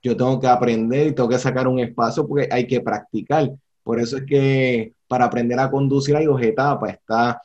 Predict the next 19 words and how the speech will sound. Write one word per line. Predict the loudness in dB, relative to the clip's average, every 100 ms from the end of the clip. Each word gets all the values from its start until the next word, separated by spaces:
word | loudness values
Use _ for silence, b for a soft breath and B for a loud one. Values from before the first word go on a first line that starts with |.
| B _ -10
la, | -4 -2 -2 -2
la, | 0 -2 -2
la | -2 0 0
que | 0
es | 2
lectura, | 0 0 -2 2 2 4 4 4
la | 2
que | 0
es | 0
la | 0
teórica, | 2 4 6 6 6 4 0 -2
la | -2
que, | -2 -2 -6 -10
ah, | -16 -16
sacar | -12 -8 -2 0
la |
licencia | 2 2 0 2
de | 2
aprendizaje, | 2 0 0 -2 0 2 2 0